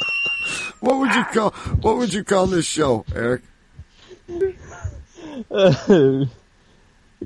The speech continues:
Speaker 2: <laughs> Carla and,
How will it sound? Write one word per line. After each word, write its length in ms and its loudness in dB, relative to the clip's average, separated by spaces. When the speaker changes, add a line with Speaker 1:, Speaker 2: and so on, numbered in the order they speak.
Speaker 2:
<laughs> 500 2
Carla 680 4
and, 340 -4